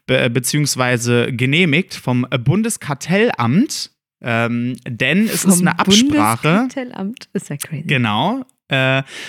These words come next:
Speaker 1: wurde verabschiedet und regelt nämlich, äh, was für ein Bier, äh, eben Kölsch heißen darf. Und da eine, äh, Definition von Kölsch ist in dem Fall, dass, äh, Kölsch ein Vollbier ist,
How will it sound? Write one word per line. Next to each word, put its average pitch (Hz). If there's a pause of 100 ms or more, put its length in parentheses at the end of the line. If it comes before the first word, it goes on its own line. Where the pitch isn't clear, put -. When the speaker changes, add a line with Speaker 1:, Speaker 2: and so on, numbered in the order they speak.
(140)
Speaker 1:
wurde 165
verabschiedet 233
und 156
regelt 190
nämlich, 180
äh, 147
was 139
für 165
ein 151
Bier, 139
äh, 127
eben 123
Kölsch 131
heißen 104 (100)
darf. 98
Und 131 (460)
da 156
eine, 170
äh, 143
Definition 151
von 147
Kölsch 180
ist -
in 127
dem 135
Fall, 233
dass, 131
äh, 123
Kölsch 151
ein 113
Vollbier 139
ist, -